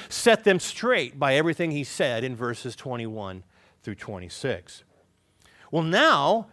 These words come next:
coming to verse twenty-seven, as Paul has done before, he anticipated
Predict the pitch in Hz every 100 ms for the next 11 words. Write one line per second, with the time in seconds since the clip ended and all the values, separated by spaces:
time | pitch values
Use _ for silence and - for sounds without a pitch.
0 | _ - 202 196 - 151 175 170 - 185
1 | 175 143 - 220 294 160 127 151 160 _
2 | - - - - 165 - - 214 202 160
3 | 143 190 196 151 131 - 226 262 131 208
4 | - _ _ _ _ - _ - 214 208
5 | 196 202 185 - - 370 - 254 - 175
6 | 170 160 160